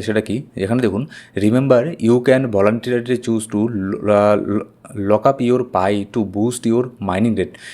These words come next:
এখানে আপনার যে পাই টোকনগুলো আছে সেগুলোকে আপনি লক আপ করে এখানে আপনার মাইনিং রেটটাকে ইনক্রিজ এখানে করতে পারেন, ঠিক আছে?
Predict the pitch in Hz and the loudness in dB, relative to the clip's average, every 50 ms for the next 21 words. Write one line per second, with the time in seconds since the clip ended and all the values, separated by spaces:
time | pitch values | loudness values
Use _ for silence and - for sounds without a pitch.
0 | - - - - 113 123 127 113 - 123 123 123 127 123 123 107 107 117 113 113 | -14 -12 -6 -4 -2 -2 -2 0 2 0 2 2 0 2 2 2 2 2 0 0
1 | 98 107 123 123 120 127 120 107 101 117 110 104 110 101 107 113 113 123 120 107 | 0 0 0 0 0 0 0 0 0 -2 -4 -2 0 2 2 2 2 2 2 2
2 | - 117 120 110 98 92 90 - 117 - - 117 117 120 110 101 110 110 107 110 | 2 0 0 0 2 2 2 2 0 0 -2 -2 -2 -2 -2 -2 -2 -4 -2 -2
3 | 110 113 110 98 90 90 101 113 123 120 98 98 104 104 - 120 110 120 120 110 | -2 -2 0 0 -2 -2 0 0 0 0 2 2 0 2 2 0 0 0 0 -2
4 | 101 98 - 117 110 107 107 101 101 101 95 92 90 - 90 90 90 92 98 110 | -2 -4 -4 -4 -2 -2 -2 -4 -4 -4 -6 -6 -6 -6 -6 -6 -6 -6 -2 -2
5 | 113 113 - 123 | -2 -2 -2 -6